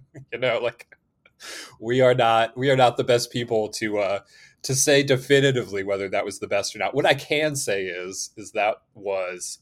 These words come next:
an unbelievable baseball game between L S U and Wake Forest last night. And the result was L S U,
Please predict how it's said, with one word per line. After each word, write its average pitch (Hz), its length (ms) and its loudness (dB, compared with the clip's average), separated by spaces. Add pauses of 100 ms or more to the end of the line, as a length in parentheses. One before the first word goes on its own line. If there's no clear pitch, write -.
an 87 80 -14 (240)
unbelievable 107 760 -8
baseball 90 460 -6
game 87 800 -14
between 101 800 -10
L 107 180 0
S 107 240 0
U 101 400 -8 (600)
and 90 180 -6
Wake 113 220 -4
Forest 98 440 -4
last 92 320 -2
night. 87 360 -6
And 92 160 -12
the 101 40 -10
result 123 460 4
was 98 580 -4
L 110 200 -2
S 104 180 -4
U, 92 340 -8